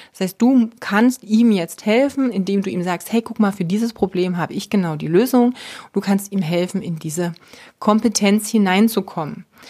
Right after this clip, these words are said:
Und dann ist natürlich das langfristige Ziel, und ich glaube, das ist ja das,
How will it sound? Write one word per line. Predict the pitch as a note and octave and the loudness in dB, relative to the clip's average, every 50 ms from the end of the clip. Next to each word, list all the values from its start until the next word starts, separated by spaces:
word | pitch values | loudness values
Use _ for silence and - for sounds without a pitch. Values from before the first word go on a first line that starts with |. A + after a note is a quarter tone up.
| - - - - - - _ _ - | -18 -18 -18 -18 -20 -20 _ _ -2
Und | G3 F3+ F3 E3+ D#3+ D#3 D3+ - - - | 0 2 2 0 0 -4 -8 -8 -4 0
dann | E3+ G3+ C4+ | 0 2 2
ist | D#4+ D#4+ D4+ | 2 0 0
natürlich | C#4+ B3+ - C4+ B3+ | 0 -2 -2 -2 -2
das | C4 A#3 - | -4 -2 0
langfristige | G#3+ G3 G3+ G#3 - G#3+ G3+ - - G3 G3 F3+ | 0 0 0 0 -2 -2 -2 -2 -2 -2 -2 -4
Ziel, | - - - F#3+ F#3 F3+ F3 | -6 -6 -4 -2 0 0 0
und | E3+ E3+ | -2 -4
ich | E3+ - | -6 -8
glaube, | - F3 E3 D#3+ E3 | -6 -6 -6 -4 -4
das | D#3+ D#3+ - - | -6 -8 -8 -10
ist | D#3 - | -10 -8
ja | E3+ D#3+ | -8 -6
das, | - D#3 D#3 D#3+ - - | -4 -6 -6 -6 -8 -12